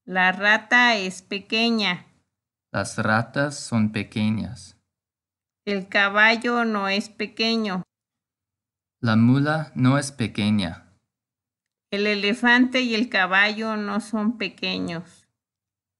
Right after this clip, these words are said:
Speaker 2: El caballo y la mula no son pequeños.
Speaker 1: ¿Es pequeño el caballo?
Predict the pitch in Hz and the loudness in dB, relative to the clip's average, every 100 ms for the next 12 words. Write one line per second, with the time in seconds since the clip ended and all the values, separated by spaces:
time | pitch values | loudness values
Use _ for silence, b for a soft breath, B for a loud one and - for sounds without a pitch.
0 | _ _ _ - 127 127 110 113 117 123 | _ _ _ -4 -4 -2 -2 2 2 2
1 | 147 160 156 127 117 110 117 127 143 143 | 0 -2 -4 0 2 4 4 4 4 2
2 | 147 160 123 139 135 117 107 107 92 104 | -2 0 2 2 0 0 0 -4 -6 -2
3 | 104 92 - - - _ _ _ _ _ | -2 -4 -8 -18 -20 _ _ _ _ _
4 | _ _ _ _ _ _ - 247 - 277 | _ _ _ _ _ _ 0 0 0 -2
5 | 240 240 240 247 247 233 208 185 180 196 | -2 0 2 2 4 4 2 0 0 4
6 | 190 196 208 240 311 427 - | 6 6 4 2 0 0 -10